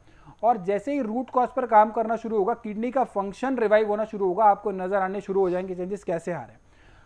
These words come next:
हमारे यहाँ पे जो ट्रीटमेंट दिया जाएगा वो जीएफ़आर के लिए दिया जाएगा। एलोपैथी में जो आप ट्रीटमेंट लेते हैं वो आयरन, कैल्शियम, डाइट और लेजिक्स,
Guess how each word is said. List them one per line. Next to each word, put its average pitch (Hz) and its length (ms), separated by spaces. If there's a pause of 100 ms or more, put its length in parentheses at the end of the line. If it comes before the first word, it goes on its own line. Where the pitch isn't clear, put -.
(140)
हमारे 190 280
यहाँ 233 160
पे 240 100
जो 240 120
ट्रीटमेंट 226 400
दिया 220 160
जाएगा 220 300
वो 277 140
जीएफ़आर 240 500
के 233 120
लिए 240 100
दिया 185 200
जाएगा। 139 360
एलोपैथी 240 460
में 269 120
जो 240 120
आप 240 160
ट्रीटमेंट 220 340
लेते 220 200
हैं 240 80
वो 262 140
आयरन, 214 400
कैल्शियम, 214 720
डाइट 180 340
और 220 240
लेजिक्स, 202 460